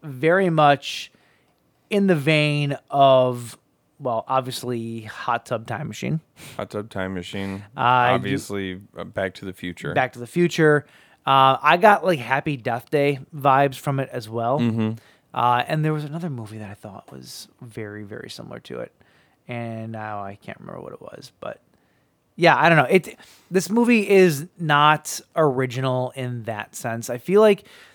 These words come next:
Speaker 1: the, the concept of going back in time has been done a lot lately.
Speaker 2: Oh, well, if you're, sorry, if you're gonna, like, uh,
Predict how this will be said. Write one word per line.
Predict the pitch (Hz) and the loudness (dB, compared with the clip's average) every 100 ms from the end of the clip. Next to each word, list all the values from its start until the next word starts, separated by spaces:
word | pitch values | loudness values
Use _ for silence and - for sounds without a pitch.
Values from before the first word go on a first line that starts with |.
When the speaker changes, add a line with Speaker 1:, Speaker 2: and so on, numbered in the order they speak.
| _ - | _ -12
Speaker 1:
the, | 151 175 160 156 | -6 -4 -6 -10
the | 156 | -16
concept | - 151 151 156 170 - | -12 -8 -8 -6 -8 -6
of | 156 143 135 120 | 0 2 0 -2
going | 117 135 139 | -4 -2 0
back | 135 127 | 0 0
in | 120 113 | -4 -8
time | 117 123 123 120 120 107 _ _ _ | -4 -2 -2 -4 -8 -12 _ _ _
has | 131 120 | -12 -10
been | 120 123 | -8 -4
done | 123 | -4
a | 120 | -4
lot | 107 104 110 | -6 -8 -8
lately. | 123 120 120 | -8 -8 2
Speaker 2:
Oh, | 117 107 | 6 6
well, | 104 110 | 6 4
if | 104 | 2
you're, | 117 113 - | 0 -2 -2
sorry, | - 104 95 | 0 2 2
if | 85 - | 0 -2
you're | 104 | -2
gonna, | 107 101 90 | 0 0 0
like, | 92 87 - - | 0 -2 -10 -14
uh, | 101 | -14